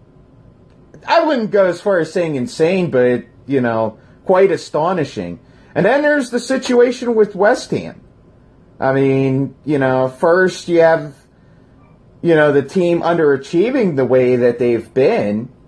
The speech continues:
even though that they've collected a bunch of, you know, former superstar players like Joe Hart, the former goalkeeper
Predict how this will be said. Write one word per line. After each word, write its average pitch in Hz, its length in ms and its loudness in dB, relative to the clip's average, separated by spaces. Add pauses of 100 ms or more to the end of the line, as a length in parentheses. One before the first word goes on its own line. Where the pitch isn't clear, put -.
(1120)
even 151 280 2
though 147 200 4
that 143 180 2
they've 147 260 0
collected 139 800 0
a 120 60 0
bunch 139 340 -4
of, 123 680 0 (200)
you 139 140 -4
know, 113 160 -2
former 151 960 0 (500)
superstar 127 1040 0
players 127 560 0
like 117 220 -2
Joe 127 260 2
Hart, 127 380 0
the - 60 -6
former 120 360 -2
goalkeeper 127 1400 -2